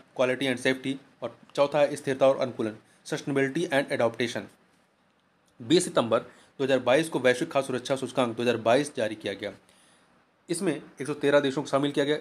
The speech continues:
और यह इसका ग्यारहवाँ संस्करण था, ग्यारहवाँ संस्करण रहा। इसमें शीर्ष देशों की बात करें तो देखिए, शीर्ष में आपका नंबर एक पे फिनलैंड है, दूसरे पे आयरलैंड है, तीसरे पे नॉर्वे है। और वहीं भारत की बात करें तो भारत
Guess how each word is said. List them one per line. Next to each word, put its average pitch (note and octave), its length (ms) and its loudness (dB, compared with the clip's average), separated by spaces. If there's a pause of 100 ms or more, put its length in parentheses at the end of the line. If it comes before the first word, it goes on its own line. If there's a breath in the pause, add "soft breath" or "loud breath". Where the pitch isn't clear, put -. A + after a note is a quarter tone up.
(100)
और C#3+ 120 0
यह D3+ 100 0
इसका D3 160 -4
ग्यारहवाँ B2+ 400 0
संस्करण A2+ 340 -6
था, G#2+ 140 -6
ग्यारहवाँ A#2 500 2
संस्करण A#2+ 340 -4
रहा। A#2+ 140 4
इसमें B2+ 240 -6
शीर्ष E3+ 380 -4
देशों C3 200 -4
की C3 140 -10
बात B2 160 0
करें C#3+ 200 -2 (440 loud breath)
तो E3+ 40 -4
देखिए, D#3+ 180 -2
शीर्ष E3 260 0
में E3+ 120 -2
आपका C3 360 0 (400 loud breath)
नंबर C3 200 0
एक C3 80 -4
पे C3 60 -10
फिनलैंड C3 380 0
है, C#3+ 60 0
दूसरे B2 240 -4
पे B2 180 -8
आयरलैंड B2 300 2
है, C#3 60 -4
तीसरे B2 240 -6
पे F3+ 180 2 (440)
नॉर्वे A#2+ 400 0
है। G2 140 -10 (420 soft breath)
और D3 120 2
वहीं D#3 160 0
भारत C#3+ 300 0
की F#3+ 80 -4
बात C#3+ 220 2
करें D#3 140 -2
तो C3 60 -8
भारत B2+ 340 2